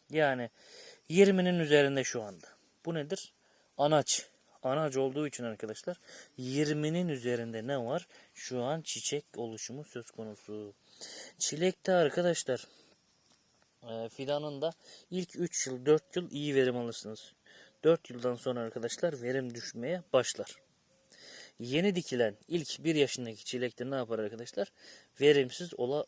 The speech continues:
olur. Niye? Tam kökleşme. Bakın buna. Yeni, geçen yılki yazki nedir? Bir fidanımız arkadaşlar. Bakın çiçek yok şu an. Anca buradan patlayacak. Buradan patlayarak ne yapacak?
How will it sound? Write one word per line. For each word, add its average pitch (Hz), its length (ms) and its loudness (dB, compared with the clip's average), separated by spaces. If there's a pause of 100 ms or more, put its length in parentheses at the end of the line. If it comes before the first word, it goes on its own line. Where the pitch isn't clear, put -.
olur. 123 240 0 (160)
Niye? 165 280 -4 (360)
Tam 180 180 0
kökleşme. 123 640 -6
Bakın 131 400 2
buna. 101 320 -12
Yeni, 156 500 -2
geçen 151 320 0
yılki 120 360 -8
yazki 127 540 -4
nedir? 135 300 -14
Bir 156 160 -10 (400)
fidanımız 123 580 0
arkadaşlar. 104 600 -12
Bakın 139 240 -6
çiçek - 360 -8
yok 147 160 -2
şu 117 140 -10
an. 101 80 -10 (720)
Anca 156 380 0
buradan 135 280 0
patlayacak. 120 640 -6 (120)
Buradan 127 240 -6
patlayarak 113 560 -8
ne 117 80 -8
yapacak? 117 320 -10